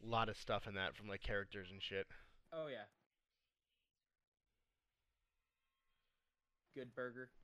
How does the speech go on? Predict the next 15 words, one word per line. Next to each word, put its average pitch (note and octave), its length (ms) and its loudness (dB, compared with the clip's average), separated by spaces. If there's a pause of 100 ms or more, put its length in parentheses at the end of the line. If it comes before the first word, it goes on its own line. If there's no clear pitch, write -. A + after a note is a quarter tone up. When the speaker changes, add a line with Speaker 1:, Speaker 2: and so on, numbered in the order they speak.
(960)
Speaker 1:
I A#2 60 -4
remember G2+ 260 -2
that. G2 200 2
Speaker 2:
That B2+ 100 -2
was A#2+ 100 -2
a A#2+ 40 -10
good A#2 160 -4
movie. A2+ 360 -4 (3000)
Speaker 1:
Um, F#2 460 2 (120)
Speaker 2:
What F#3 120 -12 (100)
the A3+ 100 -12 (260)
fuck D#3 180 -14 (220)
is C#3 140 -18
it A#2 100 -16 (320)
called? A#3 200 -16